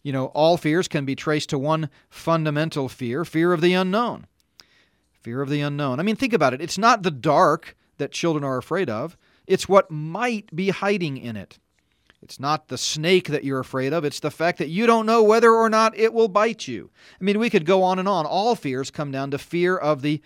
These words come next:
unknown, and we must replace our fear of the unknown with a firm, steadfast trust in the Lord. Joseph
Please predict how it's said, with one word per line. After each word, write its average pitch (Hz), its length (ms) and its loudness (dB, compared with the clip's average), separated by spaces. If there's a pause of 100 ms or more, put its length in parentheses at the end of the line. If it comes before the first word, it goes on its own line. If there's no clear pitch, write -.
(300)
unknown, 151 600 0
and 110 120 -6
we 139 100 -4
must 147 280 -4
replace 196 500 -2
our 151 200 2
fear 214 600 -2 (480)
of 160 140 -2
the 151 120 0
unknown 139 720 -6 (240)
with 127 140 -8
a 120 60 -6
firm, 175 480 -6
steadfast 131 920 -4 (340)
trust - 680 -6 (320)
in 127 120 -12
the 123 100 -10
Lord. 95 460 -10 (640)
Joseph 170 520 0